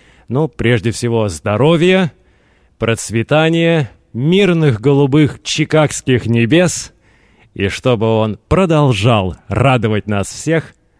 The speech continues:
своими подкастами. Respect and спасибо.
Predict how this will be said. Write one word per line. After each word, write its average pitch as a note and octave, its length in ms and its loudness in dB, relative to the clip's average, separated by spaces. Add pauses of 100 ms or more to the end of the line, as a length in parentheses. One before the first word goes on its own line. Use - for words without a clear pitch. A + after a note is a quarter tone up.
своими G#2+ 520 -2
подкастами. F2 840 -4 (800)
Respect E3+ 720 -2 (360)
and C#3+ 380 0
спасибо. A2 1120 -2